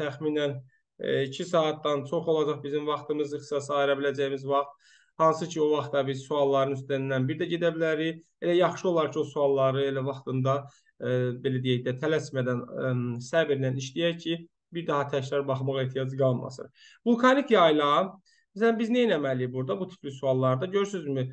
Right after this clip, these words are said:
Doqquz dənə fiziki coğrafi rayon verib. Doqquz fiziki coğrafi rayonu biz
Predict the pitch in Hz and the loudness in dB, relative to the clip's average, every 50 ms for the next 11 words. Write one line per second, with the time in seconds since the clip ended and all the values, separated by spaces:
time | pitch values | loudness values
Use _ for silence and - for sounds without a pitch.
0 | - - _ _ 220 202 208 - 240 220 185 196 196 208 208 208 196 180 180 185 | -10 -18 _ _ -2 -2 0 0 0 0 2 2 2 2 2 0 -2 -6 -6 -8
1 | 185 180 185 175 170 165 165 170 160 160 151 147 147 143 147 151 160 160 185 196 | -2 0 2 2 2 2 2 0 0 2 2 2 2 0 0 0 0 0 -2 -4
2 | 190 - - _ _ _ _ 208 190 196 - 247 220 240 220 202 180 180 196 170 | -4 -8 -18 _ _ _ _ -4 -4 0 0 0 0 0 0 -2 -2 -2 -2 0
3 | 185 180 170 170 175 165 165 170 156 165 156 156 151 151 147 147 143 147 165 208 | 2 2 4 4 4 2 2 0 0 2 2 4 4 2 2 0 -2 0 0 2
4 | 240 247 208 147 127 123 - - - _ _ _ - 185 180 170 175 | 2 4 4 2 0 -2 -4 -10 -18 _ _ _ -8 -8 -8 -8 -10